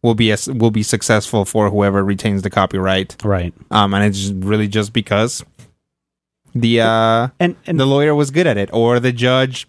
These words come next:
Speaker 1: had a slightly different take on things.
Speaker 2: And sometimes, you know, when you're dealing with a, with a trope,
Speaker 1: Mm-hmm.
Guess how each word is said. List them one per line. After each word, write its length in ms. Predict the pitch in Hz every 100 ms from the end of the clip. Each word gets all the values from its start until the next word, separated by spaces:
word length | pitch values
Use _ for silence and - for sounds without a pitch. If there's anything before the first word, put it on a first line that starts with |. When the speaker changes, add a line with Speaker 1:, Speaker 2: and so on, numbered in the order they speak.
| -
Speaker 1:
had 260 | - 131 123
a 80 | 123
slightly 420 | - 127 123 120
different 300 | 123 123 113
take 200 | 120 95
on 140 | 92
things. 180 | 92 117
Speaker 2:
And 160 | 143 143
sometimes, 560 | 170 170 160 151 143
you 60 | 139
know, 400 | 135 135 135 139
when 220 | 170 120
you're 100 | 113
dealing 320 | 120 123 123
with 160 | 120 -
a, 360 | 110 107 107 - _ _
with 180 | 113 107
a 60 | 101
trope, 400 | - 107 120 - - _ _ 101
Speaker 1:
Mm-hmm. 200 | 104